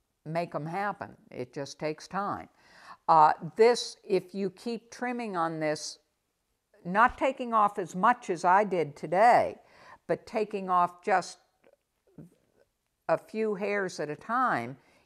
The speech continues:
each time you trim her, um, you're going to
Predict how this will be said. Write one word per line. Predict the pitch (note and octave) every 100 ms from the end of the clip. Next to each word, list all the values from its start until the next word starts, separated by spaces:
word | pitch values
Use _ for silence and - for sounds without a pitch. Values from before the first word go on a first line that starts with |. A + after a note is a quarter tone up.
| -
each | F#3+ - -
time | F#3+ E3+ E3
you | D#3
trim | - B3 B3+ G#3
her, | A2+ - _ _ _ _ _ _ -
um, | E3+ D#3 D3 C#3+ C#3+ - _ _ _ _ _ _
you're | D#3 F3+ F3+
going | F3 F#3 F3 F3
to | - F3+ D#3+ D3+ D3